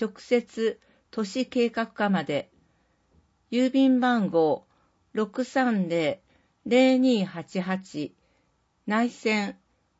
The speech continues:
三三一零。防災行政無線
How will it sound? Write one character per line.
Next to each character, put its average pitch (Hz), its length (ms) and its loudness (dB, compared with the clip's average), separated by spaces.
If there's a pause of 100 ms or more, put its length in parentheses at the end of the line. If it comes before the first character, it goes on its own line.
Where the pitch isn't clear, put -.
(120)
三 254 340 -2
三 226 440 -2
一 180 360 -8
零。 165 280 -2 (2750)
防 220 220 2
災 233 460 0
行 220 220 2
政 240 360 0
無 226 120 0
線 160 360 -4